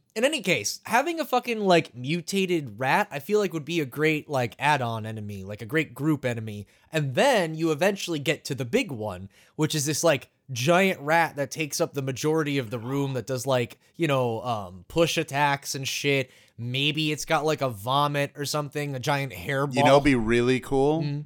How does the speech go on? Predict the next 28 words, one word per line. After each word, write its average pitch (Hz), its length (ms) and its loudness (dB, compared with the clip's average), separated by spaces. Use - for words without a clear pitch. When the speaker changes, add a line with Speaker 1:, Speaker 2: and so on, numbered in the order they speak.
Speaker 2:
The 110 140 -2
setup 120 560 0
for 147 240 0
it 170 180 -6
would 117 320 2
be, 120 160 2
like, 107 280 0
the 101 100 -6
guardhouse 110 760 2
with 101 140 -2
Plan 101 280 -6
forty-two. 101 600 -6
Speaker 1:
Exactly. 95 720 -10
Speaker 2:
S-, - 300 -14
so - 200 2
you 131 240 4
see 131 500 2
these 113 440 -2
rats 104 380 0
scurrying 110 680 0
about. 98 360 -2
They're 107 100 -6
not 156 180 0
gonna 180 180 0
attack 104 460 -10
you. - 220 -20
They're 101 140 -8
small. - 600 -10